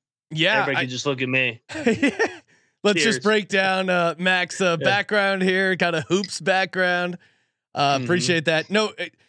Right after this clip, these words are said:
Speaker 1: going back to your Christian McCaffrey receiving yards, what was that? One fifty to one?
Speaker 2: Way down there,
Speaker 1: Yeah.
Speaker 2: one fifty to one. This is
Speaker 1: No,
Speaker 2: way
Speaker 1: I mean,
Speaker 2: down there.
Speaker 1: he's,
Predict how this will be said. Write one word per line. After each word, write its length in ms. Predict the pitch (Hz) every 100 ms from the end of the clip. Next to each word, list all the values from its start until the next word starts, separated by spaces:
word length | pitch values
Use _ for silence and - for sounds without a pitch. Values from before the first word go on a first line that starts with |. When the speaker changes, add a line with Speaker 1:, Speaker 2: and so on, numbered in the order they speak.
| _ -
Speaker 1:
going 160 | 202
back 200 | 294 302
to 80 | 247
your 80 | 196
Christian 340 | - 214 220
McCaffrey 680 | 165 135 147 175 - 170 151
receiving 560 | 139 117 143 185 240 160
yards, 320 | 120 107 104
what 180 | 160 226
was 120 | 269
that? 200 | 254 247
One 220 | 160 190
fifty 340 | 208 208 202 202
to 100 | 165
one? 360 | 127 147 233 - _ _ _ _ _ -
Speaker 2:
Way 240 | 135 170
down 240 | 156 127 117
there, 160 | 113
Speaker 1:
Yeah. 60 | 113
Speaker 2:
one 180 | 139 156
fifty 300 | - 170 131
to 240 | 202 185
one. 280 | 127 123 90 _ _ _ _ _ _
This 100 | 139
is 40 | 143
Speaker 1:
No, 120 | 269
Speaker 2:
way 80 | 254
Speaker 1:
I 60 |
mean, 140 | 240 240
Speaker 2:
down 120 | 208
there. 240 | 196 101 - _
Speaker 1:
he's, 520 | 160 185 254 262 -